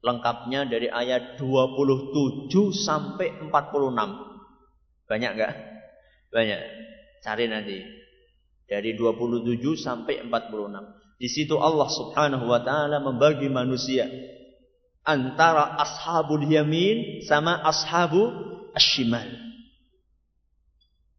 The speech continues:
Orang-orang yang di kanan, mereka adalah orang-orang yang beriman kepada Allah.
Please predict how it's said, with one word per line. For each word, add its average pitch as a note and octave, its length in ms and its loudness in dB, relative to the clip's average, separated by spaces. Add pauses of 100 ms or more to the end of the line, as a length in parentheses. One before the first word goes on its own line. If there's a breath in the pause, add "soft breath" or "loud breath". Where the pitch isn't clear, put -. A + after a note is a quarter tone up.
(1080)
Orang-orang C4 640 6
yang B3 160 2
di A3 160 2
kanan, A#3+ 400 4
mereka C4 400 6
adalah A#3 320 6
orang-orang C4 640 6
yang A#3+ 160 2
beriman D4+ 480 4
kepada B3+ 240 6
Allah. C#4+ 560 2